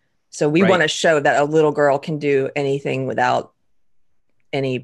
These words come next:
Speaker 1: practice or effort or whatever.
Speaker 2: Right.
Speaker 1: But they
Speaker 2: And,
Speaker 1: kinda
Speaker 2: and
Speaker 1: go back.
Speaker 2: Yeah. And it, and it's, again, one of those stupid female vanity things. I mean, I don't wanna pick on the movie Frozen, but, like, at the, at the beginning, she's about to, like, they don't have parents. This, this, she's about to be,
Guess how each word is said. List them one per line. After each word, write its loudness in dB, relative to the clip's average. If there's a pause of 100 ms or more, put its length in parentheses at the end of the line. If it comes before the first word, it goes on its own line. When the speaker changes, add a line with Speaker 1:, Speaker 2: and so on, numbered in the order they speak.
Speaker 1:
practice -8
or -8
effort -6
or -6
whatever. -6
Speaker 2:
Right. -4
Speaker 1:
But 2
they -2
Speaker 2:
And, -2
Speaker 1:
kinda 0
Speaker 2:
and 2
Speaker 1:
go -2
back. -8 (920)
Speaker 2:
Yeah. -4 (440)
And 4
it, -2
and 2
it's, -14
again, 2
one 0
of -6
those -2
stupid -8
female -4
vanity -2
things. -8
I -4
mean, -2
I 0
don't -4
wanna -2
pick -8
on -4
the -6
movie -6
Frozen, -4
but, -8
like, -6 (500)
at -12
the, -12
at -2
the 0
beginning, -2 (180)
she's -4
about -2
to, -12
like, -2
they 0
don't -2
have -6
parents. -6
This, -10
this, -6
she's -10
about -2
to -20
be, -12